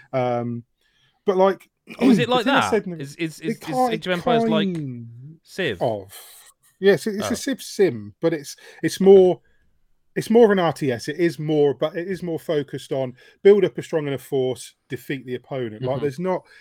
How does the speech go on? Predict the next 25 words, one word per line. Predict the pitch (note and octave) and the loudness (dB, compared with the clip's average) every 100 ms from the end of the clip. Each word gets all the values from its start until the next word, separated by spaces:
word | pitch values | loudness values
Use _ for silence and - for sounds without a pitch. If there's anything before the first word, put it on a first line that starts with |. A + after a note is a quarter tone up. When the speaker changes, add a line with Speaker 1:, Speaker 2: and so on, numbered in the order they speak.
| - | -8
Speaker 1:
it's | - F#3+ | -6 -4
not | A3 | -4
like, | F3+ E3+ D#3 D#3 | -2 -4 -4 -8
um, | D3 C#3+ C3 B2+ _ _ _ - _ _ _ _ _ _ | -8 -10 -14 -18 _ _ _ -20 _ _ _ _ _ _
what's | F#3 E3+ | -18 -14
the | E3+ | -10
one | D#3 C#3+ | -8 -10
I | C3+ | -10
played, | D3+ C3+ C3 C3+ | -8 -6 -8 -8
I | |
reviewed | C3 B2+ B2+ B2+ | -8 -8 -8 -10
a | B2 | -10
little | D#3 C#3+ | -8 -6
while | C3 B2+ | -4 -4
ago? | B2 B2 A#2+ - | -4 -6 -8 -6
Um, | C3+ | -4
Speaker 2:
Planet. | B2 B2+ B2 - | -4 -4 -6 -10
Speaker 1:
I | - | -12
can't | B2+ | -10
remember. | A#2+ A#2+ A2 A2 _ - | -8 -10 -10 -16 _ -4
No, | D#3 C#3+ | 0 0
the | |
Kings. | C3+ E3+ D3+ A2+ A2 - - | 0 0 0 -2 -8 -12 -8
The | A#2+ A#2 _ _ _ _ _ _ | -8 -8 _ _ _ _ _ _
Speaker 2:
King's | D3 C#3+ - | -8 -8 -10